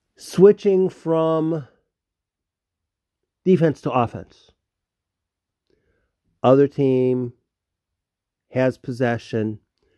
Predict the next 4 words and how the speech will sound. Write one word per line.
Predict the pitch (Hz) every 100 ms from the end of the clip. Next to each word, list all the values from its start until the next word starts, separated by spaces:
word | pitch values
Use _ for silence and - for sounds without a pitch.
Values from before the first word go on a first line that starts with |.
| _ _
Spurs | - - 156 147 147 139
take | - 165 151 -
possession | 143 143 135 127 143 135 127 120
and | 120 120 120 117 117 110